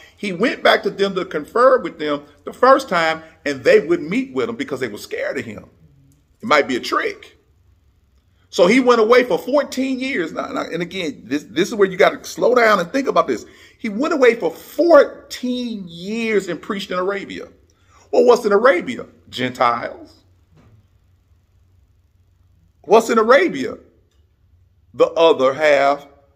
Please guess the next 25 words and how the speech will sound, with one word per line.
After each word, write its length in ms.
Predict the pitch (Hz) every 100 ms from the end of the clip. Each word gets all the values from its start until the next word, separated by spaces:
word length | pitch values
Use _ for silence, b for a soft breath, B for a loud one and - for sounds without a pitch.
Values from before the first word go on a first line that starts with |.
| _ _
of, 520 | 127 123 117 113 113 -
of, 400 | 113 113 110 107 _ _
of 180 | 117 117
Abraham's 600 | 131 156 131 143 127 120 -
children. 560 | - 135 143 - - _ _ _ _ _ _ _ _ _ _ _ _ _ _ _ _ _ _ _ _ _
Not 380 | - 131 160 170
the 60 |
one 260 | 139 147 135
of 60 | -
promise, 420 | 151 147 190 -
but 180 | 135 135
the 80 |
one 300 | 120 143 143
from, 400 | 143 139 127 - B B
from 160 | - 120
the 60 |
slave 400 | - 143 139 127
girl, 160 | 131 151
the, 160 | 135 107
the, 280 | 117 131
the, 200 | 113 120
the 180 | - - 127
Arabs. 720 | 151 156 190 202 - - - _ _ _ _ _ _ _ _ _ _ _ _ _ _ _ _ _
He 160 | 185
preached 680 | 175 - 196 208 - -